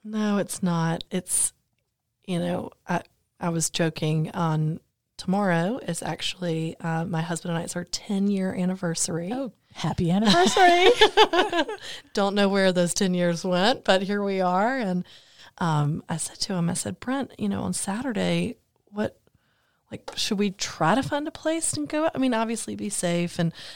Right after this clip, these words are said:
Speaker 1: I know a lot of places aren't gonna be open." And he just said, "I don't,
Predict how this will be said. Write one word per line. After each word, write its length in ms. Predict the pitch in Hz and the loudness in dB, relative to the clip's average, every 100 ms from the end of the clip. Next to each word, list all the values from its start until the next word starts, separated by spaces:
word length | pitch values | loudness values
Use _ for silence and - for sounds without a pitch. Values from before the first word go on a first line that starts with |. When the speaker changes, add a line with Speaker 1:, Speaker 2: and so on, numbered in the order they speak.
| - 196 | -14 -6
Speaker 1:
I 40 | |
know 120 | 185 | -4
a 20 | 180 | -2
lot 100 | 180 | -2
of 60 | |
places 320 | - 180 196 180 | -4 -6 -2 -2
aren't 120 | 202 | -2
gonna 100 | 180 | -4
be 160 | 180 202 | -4 -4
open." 340 | 254 220 208 | -4 -4 -4
And 80 | 214 | -4
he 60 | - | -8
just 220 | 233 - | -10 -4
said, 160 | 247 - | -4 -4
"I 60 | |
don't, 220 | 269 349 | -4 -6